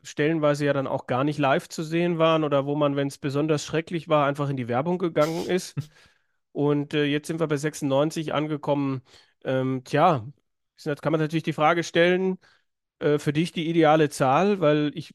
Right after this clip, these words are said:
Speaker 1: also ich persönlich denk mir auch bei den sechsundneunzig, da sind ein paar dabei, weiß ich jetzt nicht, wo ich jetzt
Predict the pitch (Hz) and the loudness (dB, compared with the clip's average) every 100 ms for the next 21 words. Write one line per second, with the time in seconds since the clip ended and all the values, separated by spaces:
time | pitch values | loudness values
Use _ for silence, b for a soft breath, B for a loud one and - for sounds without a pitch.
0 | - 139 131 - 143 - 165 170 170 170 | -12 -6 -4 -4 -8 -4 -2 0 2 0
1 | 165 - - - _ _ _ 156 156 165 | -2 -8 -20 -20 _ _ _ -2 -2 0
2 | 156 143 151 - 156 147 156 - 147 147 | 0 2 0 0 -2 -2 -4 -4 -2 2
3 | 185 - 156 - 135 151 160 139 139 151 | 0 -2 -4 -4 -4 -4 -6 -2 0 0
4 | 151 156 160 151 b b b b _ _ | 0 4 4 2 b b b b _ _
5 | _ _ _ 147 165 180 151 139 147 165 | _ _ _ 4 4 4 0 0 0 0
6 | - 156 143 147 143 - | 0 -4 -2 -4 -6 -14